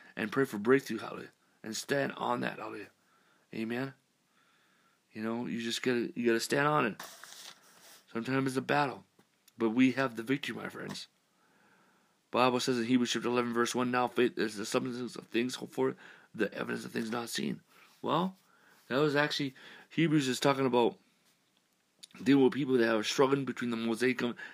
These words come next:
and the new covenant. So this is talking about before the new covenant. So let's translate this after the cross. "Now faith is total reliance upon the finished works of Christ, the death, burial, and resurrection, what Christ has done,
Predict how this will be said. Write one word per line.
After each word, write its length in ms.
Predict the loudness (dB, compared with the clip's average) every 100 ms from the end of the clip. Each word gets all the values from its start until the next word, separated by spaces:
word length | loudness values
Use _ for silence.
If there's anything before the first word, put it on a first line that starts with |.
| -10
and 120 | -4
the 80 | 0
new 160 | 2 2
covenant. 400 | 0 -6 -10 -16 _ _ _ _ _ _ _ _
So 160 | -6 0
this 160 | 2
is 260 | 0 -2 -8 -8
talking 260 | 0 0 2
about 220 | 0 0
before 560 | -6 4 8 8 6 -2 -18 -20 -20 _ _ _ _
the 180 | -8 -2
new 200 | 2 2
covenant. 400 | 2 -2 -2 -6 _ _ _ _ _ -4
So 160 | 2
let's 240 | 2 2 2
translate 480 | 4 4 4 0
this 200 | 0 -2
after 280 | 0 0 0
the 80 | -4
cross. 380 | -2 -2 -2 -6 -20 -20 _ -10
"Now 340 | -4 -2 -2
faith 300 | -2 -2 -2
is 140 | -8
total 340 | -8 -6 -2 -2 -2
reliance 540 | -2 -2 -2 -4 -6 -14 -20 -20 -20 -8
upon 600 | -8 -6 -4 -2 -2 -4 -8 -20 _ -6
the 120 | -6
finished 380 | 0 0 0 -2
works 120 | -6
of 40 |
Christ, 220 | -4 -4 -2
the 80 |
death, 260 | 0 0 -2
burial, 400 | -6 -2 0 0
and 80 | -2
resurrection, 480 | -2 -4 -6 -6 -6
what 140 | -8
Christ 280 | -2 -2 0
has 120 | -2
done, 240 | -6 -6